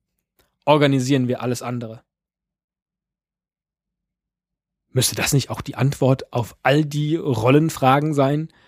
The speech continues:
die ich hier gerade aufgeworfen habe? Und wenn das so ist,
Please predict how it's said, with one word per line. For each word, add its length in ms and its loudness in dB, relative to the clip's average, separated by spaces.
die 80 -8
ich 100 -4
hier 100 6
gerade 240 4
aufgeworfen 580 0
habe? 320 -2
Und 340 2
wenn 200 0
das 160 -2
so 100 0
ist, 240 -2